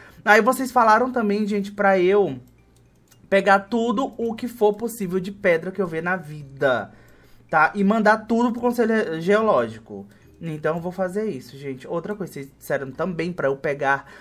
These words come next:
Meu Deus, é muita dica, sabe? É porque é, é, já é um desafio mais, é, é, mais velho, né? Aí vem muita dica. Vocês falaram também pra eu pedir o máximo possível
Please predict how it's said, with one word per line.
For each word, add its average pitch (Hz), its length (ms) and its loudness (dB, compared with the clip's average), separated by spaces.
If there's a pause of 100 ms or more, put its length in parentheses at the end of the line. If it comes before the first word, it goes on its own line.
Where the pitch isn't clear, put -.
(160)
Meu 175 200 0
Deus, 170 220 2
é 208 80 6
muita 277 300 4
dica, 254 320 0
sabe? 202 260 2
É - 20 -2
porque 202 180 -4
é, 196 480 -2
é, 175 60 -2
já 196 100 4
é 202 60 6
um 196 60 0
desafio 190 400 2
mais, 147 320 -2 (340)
é, 131 280 0
é, 120 60 -4
mais 135 340 -4
velho, 147 420 0
né? 151 320 -4 (300)
Aí 143 120 -4
vem 160 140 -8
muita 156 280 -6
dica. 135 300 -8
Vocês 151 200 -14
falaram 160 300 0
também 160 280 -8
pra 165 180 -2
eu 160 100 -2
pedir 180 520 -2
o 196 60 2
máximo 202 640 2
possível 170 640 -6